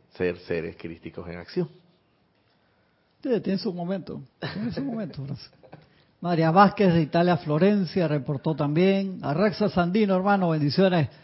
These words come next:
Speaker 2: Hasta Nicaragua. Marian Mateo, hasta Santo Domingo.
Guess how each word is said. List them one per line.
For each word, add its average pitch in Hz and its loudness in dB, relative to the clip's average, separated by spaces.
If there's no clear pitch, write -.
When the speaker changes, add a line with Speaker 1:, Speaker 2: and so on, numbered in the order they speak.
Speaker 2:
Hasta 170 2
Nicaragua. 185 2
Marian 202 4
Mateo, 202 6
hasta 160 0
Santo 156 0
Domingo. 151 2